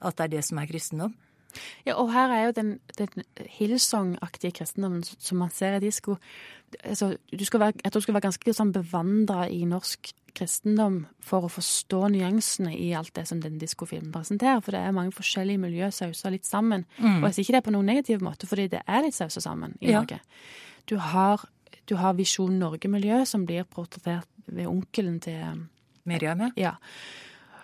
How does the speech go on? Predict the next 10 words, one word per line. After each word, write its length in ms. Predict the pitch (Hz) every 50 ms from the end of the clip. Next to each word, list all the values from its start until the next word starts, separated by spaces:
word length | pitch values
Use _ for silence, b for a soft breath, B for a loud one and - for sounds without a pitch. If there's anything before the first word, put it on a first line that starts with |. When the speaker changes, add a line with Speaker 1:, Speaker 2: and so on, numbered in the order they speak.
| B B _ -
Speaker 2:
Og 80 | 220
så 180 | - - 233 202
har 220 | 185 185 180 196
du 120 | 196 196 190
den 180 | 185 180 175
Hillsong-bevegelsen, 1300 | 170 175 180 175 - - 220 208 208 208 - - - 190 214 202 202 202 214 226 233 - - 262 254 240
som 180 | - 220 196 180
er 160 | 175 185 190
en 80 | 190 185
slags, 440 | - 190 175 - - - - -